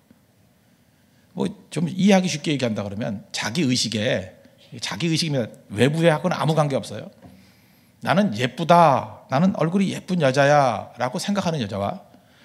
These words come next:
"나는 얼굴이 참 못생겼어"라고 생각하는 여자 중에 누가 화장을 더 열심히 하겠어요? 이해가 안 돼요, 지금? 생각을 해봐요.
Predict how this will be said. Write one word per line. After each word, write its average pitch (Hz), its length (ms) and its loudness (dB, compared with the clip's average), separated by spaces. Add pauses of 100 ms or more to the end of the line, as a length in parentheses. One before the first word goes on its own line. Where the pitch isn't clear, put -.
(120)
"나는 151 180 2
얼굴이 220 300 2
참 240 320 0
못생겼어"라고 175 960 0
생각하는 185 380 0
여자 127 160 0
중에 123 240 -6
누가 123 220 0
화장을 170 340 0
더 135 100 -2
열심히 117 280 -2
하겠어요? 95 340 -8 (1900)
이해가 143 280 0
안 117 80 -6
돼요, 117 140 -2
지금? 95 240 -6 (800)
생각을 170 380 -4
해봐요. 98 180 -6